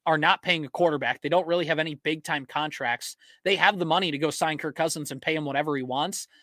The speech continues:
They also have the easiest path to getting into the postseason, and they have a good defense. And they have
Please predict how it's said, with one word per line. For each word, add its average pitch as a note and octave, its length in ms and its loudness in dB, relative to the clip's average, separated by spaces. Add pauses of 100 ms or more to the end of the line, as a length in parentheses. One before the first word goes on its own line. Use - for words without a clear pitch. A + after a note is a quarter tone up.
(160)
They D3+ 80 2
also F#3+ 200 6
have E3+ 100 6
the D#3 120 -10
easiest E3+ 420 -4
path D#3+ 280 4
to D#3 100 -6
getting E3 340 0
into D#3+ 180 0
the C#3 60 -10
postseason, C3+ 680 -4 (420)
and E3 80 -4
they E3 60 6
have D3+ 100 4
a - 20 -4
good C#3+ 200 2
defense. C3+ 500 -4 (100)
And A3+ 160 4
they F#3+ 120 4
have F3+ 300 6